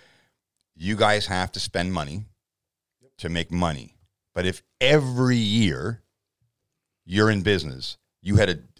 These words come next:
a large deficit, how many years before they come knocking on your door?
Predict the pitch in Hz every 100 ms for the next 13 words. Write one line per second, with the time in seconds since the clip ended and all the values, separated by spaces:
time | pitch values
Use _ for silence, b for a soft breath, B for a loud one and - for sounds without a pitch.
0 | - 82 82 95 104 107 78 101 85 69
1 | - - - - _ _ _ _ _ _
2 | _ _ _ _ - 107 107 101 98 -
3 | 82 87 80 - 78 78 78 71 69 80
4 | 98 73 53